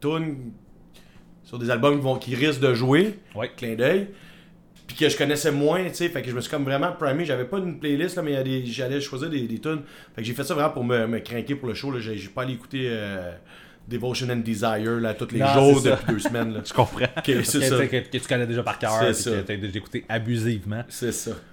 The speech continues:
Speaker 2: Mais, euh, c'est ça, c'était juste un petit retour pour dire que oui, c'est vraiment un album live qui vaut la peine pas mal plus que d'autres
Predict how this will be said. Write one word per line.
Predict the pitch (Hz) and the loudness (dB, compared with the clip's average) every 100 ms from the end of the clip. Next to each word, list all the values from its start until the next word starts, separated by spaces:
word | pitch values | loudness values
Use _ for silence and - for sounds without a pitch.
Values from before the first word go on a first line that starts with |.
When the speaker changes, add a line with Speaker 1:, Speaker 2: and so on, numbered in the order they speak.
| - - - - | -20 -20 -16 -6
Speaker 2:
Mais, | 143 156 170 | 4 8 10
euh, | 165 | 8
c'est | 160 | 4
ça, | 185 | -2
c'était | 180 165 | 2 2
juste | 165 | 4
un | 175 | 0
petit | 147 | 4
retour | 147 143 165 | 2 4 0
pour | 127 | 0
dire | 117 139 | 0 0
que | 127 113 110 110 | 2 2 2 2
oui, | 117 139 | 2 2
c'est | 127 | 2
vraiment | 113 120 | 2 0
un | 123 | 0
album | 104 98 | 0 0
live | 101 117 123 | 0 -2 -4
qui | - 131 135 | -6 -6 -6
vaut | 92 117 127 | -6 -4 -2
la | 110 | -2
peine | 98 113 117 113 | -2 -4 -4 -6
pas | 104 104 | -4 -2
mal | 107 110 107 | -2 -2 -4
plus | 98 110 117 - | -6 -8 -8 -8
que | - 95 | -6 -6
d'autres | 92 95 | -6 -10